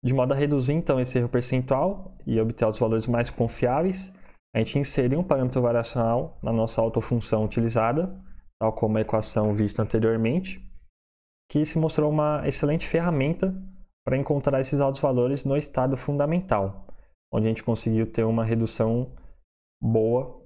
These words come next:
nesse, nesse erro encontrado. Isso para a molécula de enxofre, tivemos um erro de zero dezesseis por cento e para o dímero de potássio, zero vinte e nove por cento.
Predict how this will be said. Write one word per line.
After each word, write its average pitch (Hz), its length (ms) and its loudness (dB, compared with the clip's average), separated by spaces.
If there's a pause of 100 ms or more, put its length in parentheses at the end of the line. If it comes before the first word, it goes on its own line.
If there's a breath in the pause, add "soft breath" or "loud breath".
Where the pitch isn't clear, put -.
(100)
nesse, 113 760 0
nesse 110 360 -2
erro 110 380 2
encontrado. 117 680 0 (260)
Isso - 280 -2
para 107 160 2
a - 20 2
molécula 107 340 0
de 110 120 2
enxofre, 143 560 0 (120)
tivemos 110 400 0
um 113 140 2
erro 107 160 2
de 107 120 2
zero 107 260 2
dezesseis 110 520 0
por 110 180 0
cento 160 460 -2 (600 loud breath)
e 131 80 0
para 127 240 0
o 123 40 2
dímero 123 300 2
de 117 80 0
potássio, 123 480 0
zero 127 340 2
vinte 123 240 -2
e - 40 -4
nove 117 220 0
por 156 160 0
cento. 101 420 -2